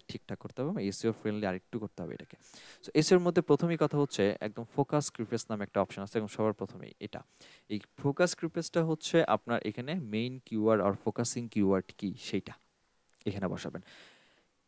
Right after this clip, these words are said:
এই ইউএসটিসিওর প্লাগইনটা হচ্ছে ফ্রি চলতেছে, ফ্রি প্লাগইন। তো that's why আপনি এই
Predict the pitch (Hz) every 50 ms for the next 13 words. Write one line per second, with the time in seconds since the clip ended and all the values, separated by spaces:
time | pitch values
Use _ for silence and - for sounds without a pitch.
0 | _ _ _ _ _ _ _ - 143 170 185 170 - 147 151 160 160 - 165 156
1 | - - 170 156 - 143 123 120 131 135 131 143 135 - - 151 143 _ _ _
2 | - - - - 151 165 151 - 123 101 85 - 98 - - 170 185 - - 139
3 | 139 147 - - 90 85 78 101 131 180 214 - _ _ _ _ _ _ _ _
4 | - - - 104 104 131 135 - - 165 151 143 - 147 - - _ _ _ -